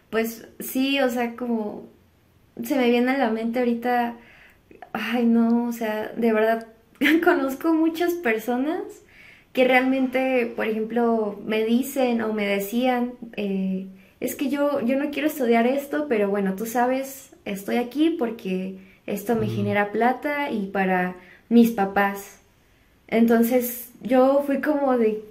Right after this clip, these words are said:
Speaker 1: o sea, siempre de la idea, "No, ¿por qué?". ¿No? Obviamente, pues, creo que también dar este salto,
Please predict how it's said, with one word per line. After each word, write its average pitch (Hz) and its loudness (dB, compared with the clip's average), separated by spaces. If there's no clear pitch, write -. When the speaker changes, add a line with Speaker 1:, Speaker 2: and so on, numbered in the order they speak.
Speaker 1:
o 240 -2
sea, 233 2
siempre 233 4
de 247 2
la 220 0
idea, 226 0
"No, 269 0
¿por 240 -2
qué?". 294 -6
¿No? 240 4
Obviamente, 269 2
pues, 220 -2
creo 240 2
que 285 -4
también 254 2
dar 240 4
este 262 -2
salto, 262 -2